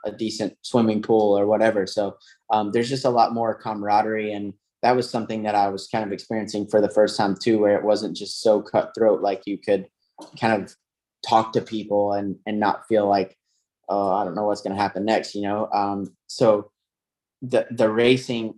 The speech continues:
I would say, is more just, like, pure racing than, than here, where it's a lot about the show and, um, about corporate this and, you know, all those things, which I, I,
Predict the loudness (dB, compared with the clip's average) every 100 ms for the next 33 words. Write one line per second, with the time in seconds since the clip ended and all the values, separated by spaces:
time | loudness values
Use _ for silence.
0 | _ -2 0 2 0 0 0 -2 -2 0
1 | 0 -2 -6 -4 -4 -4 _ _ _ _
2 | _ _ _ _ -18 -2 2 2 2 0
3 | 0 -4 -6 -4 -4 -2 -2 -4 -4 0
4 | 2 2 4 6 6 6 6 4 2 0
5 | -4 -4 -14 -18 _ 0 2 4 6 6
6 | 4 0 -4 -2 -4 -8 -14 -4 -2 0
7 | -2 -2 -4 -8 _ _ _ _ _ -4
8 | 0 0 0 -4 -8 -6 0 0 0 -2
9 | _ _ _ _ _ _ _ -10 -4 -2
10 | -2 0 2 2 0 -2 -2 -6 -6 -4
11 | 0 4 4 4 4 2 -2 -2 -2 2
12 | 4 4 0 -4